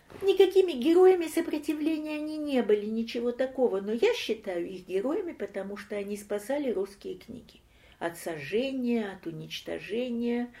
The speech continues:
Они, э, например, Анри, который был, э, членом Компартии, например, он, э, он распределил в чемоданы русские книги, которые должны были сжечь, и раздал друзьям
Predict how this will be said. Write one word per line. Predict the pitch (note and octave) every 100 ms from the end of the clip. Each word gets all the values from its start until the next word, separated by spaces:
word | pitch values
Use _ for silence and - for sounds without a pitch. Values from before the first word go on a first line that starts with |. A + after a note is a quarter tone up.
| - - - -
Они, | F#3 F#3 G3+ G3+ G3+ G3+ - -
э, | E3+ E3+ F3
например, | E3+ D#3+ D#3+ E3+ E3 E3
Анри, | D3+ C#3+ C#3+ A3+ C#4+
который | D3 - - -
был, | - - - -
э, | - - - - - - -
членом | - C3+ D3+ C3 -
Компартии, | - - - - C4 - - - -
например, | - - - C#3 -
он, | - - - - -
э, | - - -
он | - D#3+ D3
распределил | D3+ D3 - F3+ D3 F3+ F3 F3 D3 C#3+ -
в | -
чемоданы | - E3+ F3 E3 D3+ C3 C3+ C3+
русские | D3+ C#3+ - D3
книги, | C#3+ E3+ B2+
которые | B2 D3+ - D3 D3
должны | C#3 D#3 D3+ D3
были | C#3 D3+ E3+
сжечь, | - F#4 A4+ - - - - - - -
и | G#3 F#3+
раздал | G3 G3 C4+ E4+ G#4
друзьям | A#3 A3+ F#3+ E3 D#3+ E3 A3+